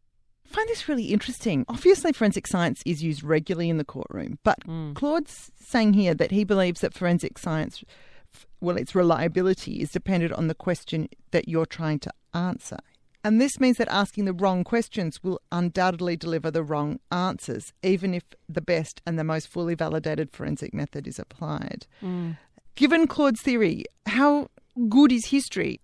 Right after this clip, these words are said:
Speaker 1: and the law at expressing uncertainty?
Speaker 2: Good history, I think, is a lot better than law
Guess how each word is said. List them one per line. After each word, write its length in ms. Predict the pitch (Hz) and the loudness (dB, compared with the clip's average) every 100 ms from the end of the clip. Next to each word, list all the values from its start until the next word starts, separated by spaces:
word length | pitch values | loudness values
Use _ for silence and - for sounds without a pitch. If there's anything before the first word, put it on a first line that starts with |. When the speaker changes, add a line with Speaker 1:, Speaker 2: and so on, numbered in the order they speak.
| - | -4
Speaker 1:
and 240 | 190 185 | 0 0
the 80 | 175 | 0
law 300 | 170 214 185 | 2 4 4
at 120 | 151 160 | 2 -2
expressing 580 | - - 190 190 170 | -6 -8 -6 -4 -6
uncertainty? 580 | - 170 - - - - - _ _ _ _ - | -4 -4 -4 -6 -6 -10 -12 _ _ _ _ -16
Speaker 2:
Good 220 | 143 226 202 | 0 2 2
history, 540 | 190 - 165 151 156 - - - | -2 -4 -4 -4 -6 -8 -18 -6
I 80 | - | -4
think, 180 | 185 185 | 0 0
is 120 | 170 | 0
a 40 | 170 | 0
lot 200 | 165 - | -2 -4
better 360 | 165 156 151 | -4 -2 -4
than 240 | 147 156 147 | -4 -4 -2
law 220 | 147 143 | -4 -6